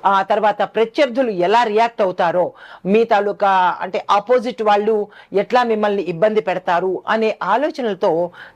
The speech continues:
చాలా ఇబ్బంది పడుతుంటారు రాజకీయ నాయకులు. తర్వాత మూడో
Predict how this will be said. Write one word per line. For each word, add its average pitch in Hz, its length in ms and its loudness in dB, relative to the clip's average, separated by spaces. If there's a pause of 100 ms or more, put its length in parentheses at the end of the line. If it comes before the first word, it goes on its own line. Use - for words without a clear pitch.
(120)
చాలా 285 200 4
ఇబ్బంది 214 360 0
పడుతుంటారు 180 760 -2
రాజకీయ 165 400 -2
నాయకులు. 151 440 -4 (460)
తర్వాత 220 300 0
మూడో 254 520 0